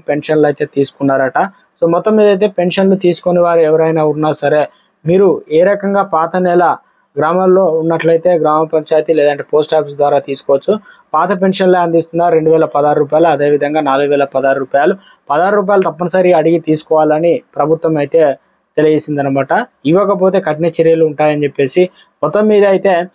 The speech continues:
తెలంగాణలోని బట్టి ఆసరా పెన్షన్ లబ్ధిదారులకు ప్రభుత్వం అయితే తాజాగా, ఆ,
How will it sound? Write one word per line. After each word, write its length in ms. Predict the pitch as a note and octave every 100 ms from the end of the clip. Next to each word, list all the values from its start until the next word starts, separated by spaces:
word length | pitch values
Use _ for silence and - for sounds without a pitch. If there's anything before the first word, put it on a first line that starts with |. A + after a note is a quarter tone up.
| _ _ _
తెలంగాణలోని 760 | D#3 E3+ G3 G3 G3 F#3+ F#3+ F#3
బట్టి 280 | E3+ F3+
ఆసరా 380 | F3 D3+ D#3+ F3
పెన్షన్ 420 | E3+ D#3+ D#3 E3
లబ్ధిదారులకు 640 | D#3 C#3+ C#3+ C#3+ C#3+ C#3+ G3
ప్రభుత్వం 500 | F#3+ D3+ D#3 - E3
అయితే 380 | D3+ D#3+ D3 B2 _ _ _
తాజాగా, 560 | D3 E3+ F#3+ F#3+ F#3 D#3+ - _ _ _
ఆ, 340 | C#3 D3 D3+